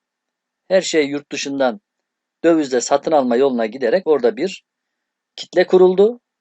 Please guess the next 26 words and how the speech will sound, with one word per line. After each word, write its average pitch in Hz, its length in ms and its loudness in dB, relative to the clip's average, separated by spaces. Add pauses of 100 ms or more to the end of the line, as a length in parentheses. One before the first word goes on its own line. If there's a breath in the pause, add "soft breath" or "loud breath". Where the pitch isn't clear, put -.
ve 185 60 -4
onlar 165 340 0
ciddi 175 280 -8
şekilde 147 360 -4
para 180 240 0
kazanmaya 165 460 0
başladı. 92 440 -6 (400)
Yeri 135 240 0
geliyor, 131 340 -4 (460)
burada 147 260 2
bir 143 180 -6
liralık 131 340 2
ürün 120 260 -4
beş 135 280 0
liraya 110 260 0 (440)
dışarıdan 143 380 2
alınıyor. 160 400 2
O 151 220 2
dört 151 280 4
lirası 147 440 0 (140)
sübvanse 143 480 0
ediliyor. 170 280 0
Yani 123 280 0
devlet 120 300 0
tarafından 110 440 -4
zararı 110 540 0